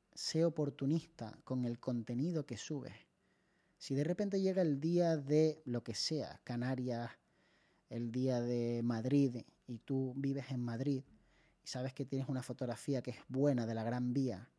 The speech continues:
ese día, muy posiblemente, si pones los hashtags adecuados y publicas en el momento adecuado, esa publicación va a tener mucha más interacción y vas a llegar a un público que normalmente no ibas a llegar.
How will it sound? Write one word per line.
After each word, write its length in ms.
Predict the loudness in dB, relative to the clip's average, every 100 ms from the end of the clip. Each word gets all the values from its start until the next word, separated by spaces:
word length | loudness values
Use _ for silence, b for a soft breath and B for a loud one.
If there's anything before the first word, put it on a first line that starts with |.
| b b b b _
ese 320 | -4 0 0
día, 360 | 2 2 2 0
muy 180 | 2 2
posiblemente, 800 | 2 -2 0 2 2 2 -2 -8
si 160 | -10
pones 300 | -4 -2 -2
los 120 | -4 -4
hashtags 500 | -6 -6 -8 -10 -8
adecuados 640 | -8 -2 4 4 2 -4
y 80 | -4
publicas 480 | -4 -2 -2 -2 -4
en 60 |
el 40 | -2
momento 320 | 0 -2 -2
adecuado, 500 | -4 -2 -2 -2 -6 b b b
esa 160 | -8 -4
publicación 560 | -2 -2 -2 -2 -2
va 60 | -2
a 40 |
tener 200 | -2 -2
mucha 300 | 0 0 0
más 140 | -4 -4
interacción 680 | -4 -4 -6 -4 -4 -4 B B B B
y 80 | -2
vas 140 | 0
a 40 | 2
llegar 240 | 2 2
a 60 | 2
un 160 | 2
público 480 | 2 0 2 2 0
que 100 | -2
normalmente 840 | 0 0 2 2 2 2 0 -2
no 220 | 0 2 2
ibas 300 | 0 -4 -8
a 40 |
llegar. 440 | -8 -4 -6 -6